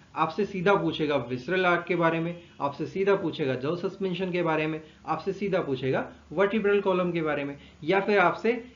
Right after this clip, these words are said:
एंडोस्केलेटन पूछ लिया तो सारे के सारे पॉइंट आप वहां पे मेंशन करके आ जाइए, है ना। दो सौ से ढाई सौ वर्ड्स आपको लिखने हैं, इससे ज्यादा नहीं, है ना। तो चलिए,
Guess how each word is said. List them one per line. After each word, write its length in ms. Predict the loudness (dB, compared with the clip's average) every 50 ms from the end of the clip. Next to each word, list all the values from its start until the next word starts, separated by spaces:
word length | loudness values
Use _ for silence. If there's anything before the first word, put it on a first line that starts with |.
| -20 -6 0
एंडोस्केलेटन 760 | 2 2 4 6 6 6 6 4 0 0 0 0 0 -4 -4
पूछ 240 | -4 -6 -8 -6 -4
लिया 120 | -4 -4
तो 120 | -4 -6 -8
सारे 360 | -10 -8 -6 -4 -4 -2 -4
के 80 | -4 -6
सारे 220 | -6 -8 -8 -6
पॉइंट 320 | -6 -6 -6 -6 -6 -8
आप 160 | -10 -12 -12 -10
वहां 160 | -12 -12 -10 -6
पे 220 | -4 -4 -4 -6 -8 -20 _ _ _ -2
मेंशन 360 | 2 2 2 4 2 2 2
करके 300 | 2 0 0 0 0 0
आ 40 | 0
जाइए, 260 | 0 -2 -2 -2 -2
है 60 | -2
ना। 220 | -2 -2 -4 -8 -16 -20 -20 _ _ -4
दो 120 | -4 -4
सौ 160 | -2 0 -2 0
से 140 | 0 0
ढाई 200 | 0 0 0 -2
सौ 140 | 0 0 0
वर्ड्स 320 | 0 2 2 0 0 0 -4
आपको 420 | -4 -4 -2 -4 -4 -4 -4 -10 -20 _ _ _ _ _ -20 -20 -20 -20 -20 -6 -2
लिखने 260 | -2 0 0 0 -2
हैं, 160 | -2 -2 -4
इससे 200 | -4 -4 -2 -2
ज्यादा 260 | -2 0 0 0 0
नहीं, 200 | 0 0 -2 -4 -6 -10 -16 _ _ _ _ -8
है 60 | -6
ना। 200 | -6 -6 -8 -10 -20 -20 _ _ _ _
तो 80 | -10 -10
चलिए, 360 | -8 -8 -10 -10 -12 -16 -18